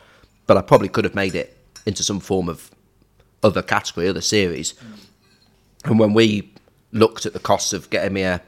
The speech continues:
test in, I think, a Formula Four car, it was more than what we'd spend in a season. It, and that was sort of the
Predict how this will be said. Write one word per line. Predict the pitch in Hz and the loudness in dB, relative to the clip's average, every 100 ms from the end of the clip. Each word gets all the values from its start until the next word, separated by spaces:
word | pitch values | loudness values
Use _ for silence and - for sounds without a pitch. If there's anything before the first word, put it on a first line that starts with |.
| _ _ _ _ _ | _ _ _ _ _
test | - 113 110 - | -6 -4 -4 -4
in, | 107 | -4
I | |
think, | 98 104 | -4 -8
a | - | -8
Formula | - 107 95 | -4 -4 -4
Four | - - 117 113 | -6 -2 0 0
car, | 113 95 - - 87 - _ | -4 -14 -16 -20 -20 -20 _
it | 107 | -8
was | 95 | -6
more | 104 110 107 | -2 0 0
than | 101 | -2
what | 101 98 | -4 -4
we'd | 98 92 | -8 -6
spend | - 95 95 95 92 - _ _ _ _ _ _ | -2 -2 -2 -6 -10 -14 _ _ _ _ _ _
in | 101 | -2
a | |
season. | 98 - 113 98 - _ _ _ _ - 104 - | 2 0 0 -6 -16 _ _ _ _ -20 -20 -12
It, | - 120 _ - 117 | -10 -10 _ -10 0
and | 120 117 | 4 6
that | 139 | 4
was | 147 | 2
sort | 139 127 | -2 -2
of | 123 | -4
the | 131 | -6